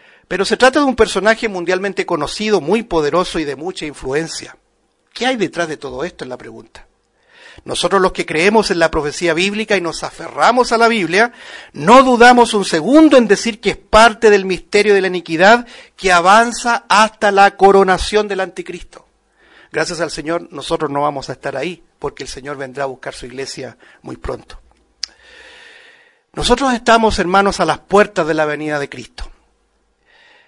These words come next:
Eh, no cabe duda, las cosas que estamos viendo es el principio de dolores. Y esto que está ocurriendo, eh, es otra más de las profecías bíblicas.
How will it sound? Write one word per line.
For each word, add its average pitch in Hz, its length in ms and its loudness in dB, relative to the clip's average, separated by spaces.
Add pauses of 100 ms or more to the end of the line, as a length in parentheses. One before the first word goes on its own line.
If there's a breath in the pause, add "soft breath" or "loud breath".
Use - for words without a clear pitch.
(180 soft breath)
Eh, 139 640 -4 (1000)
no 180 180 -4
cabe 185 220 -2
duda, 208 320 -10 (600)
las 135 180 -12
cosas 185 360 -4
que - 80 -10
estamos 165 340 -2
viendo 175 240 -2
es 170 120 -8
el 151 100 -8
principio 160 580 -8
de 156 80 0
dolores. 156 600 -6 (880 soft breath)
Y 156 140 -4
esto 208 200 -4
que 220 100 -10
está 214 640 6
ocurriendo, 196 920 2 (320 soft breath)
eh, 185 500 2
es 190 260 -2
otra 269 260 0
más 262 200 2
de 277 60 -2
las 233 140 -4
profecías 208 480 -4
bíblicas. 262 640 -8